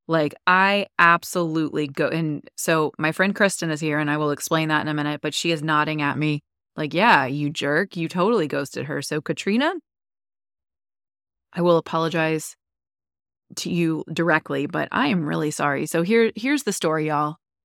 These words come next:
It is currently, what, the last week of August? So we're getting ready to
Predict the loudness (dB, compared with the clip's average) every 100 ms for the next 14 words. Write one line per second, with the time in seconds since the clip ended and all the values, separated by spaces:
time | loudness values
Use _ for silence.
0 | _ _ _ _ _ -2 -2 0 -2 -2
1 | -6 -14 -8 -2 -2 0 0 0 0 0
2 | -2 -4 -10 _ _ _ -4 -4 -2 0
3 | 2 2 0 -2 0 -2 -2 0 0 0
4 | -2 -6 -12 -8 -2 0 0 -2 -2 -2
5 | -2 -2 -4 -2 -2 -2